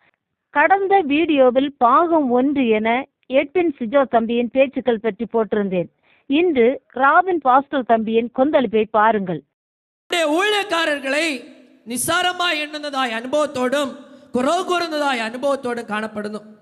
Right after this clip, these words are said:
Speaker 1: தம்பி, நீ ஊழியர்களை நாங்கள் நிசாரமாக நினைப்பதாகவும் குறை கூறுவதாகவும்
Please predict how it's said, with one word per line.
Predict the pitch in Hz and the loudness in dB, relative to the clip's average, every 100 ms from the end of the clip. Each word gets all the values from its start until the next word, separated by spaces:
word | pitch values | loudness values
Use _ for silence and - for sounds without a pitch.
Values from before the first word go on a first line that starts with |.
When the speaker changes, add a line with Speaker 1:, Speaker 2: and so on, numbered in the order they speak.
| _ _ _ - | _ _ _ 0
Speaker 1:
தம்பி, | 359 403 320 320 349 _ _ _ 302 | 0 2 0 0 -2 _ _ _ 0
நீ | 370 453 480 349 | 4 6 6 4
ஊழியர்களை | 403 466 403 359 330 339 349 277 | 6 6 6 4 2 2 2 2
நாங்கள் | 277 359 359 302 | 2 2 2 2
நிசாரமாக | 302 - 359 302 269 277 269 | 2 2 4 4 4 2 2
நினைப்பதாகவும் | 269 311 - 254 240 220 240 262 285 - | 2 0 0 2 2 4 0 0 -4 -4
குறை | 359 403 | 0 2
கூறுவதாகவும் | 311 277 269 247 240 233 233 240 | 2 0 0 2 4 2 0 -4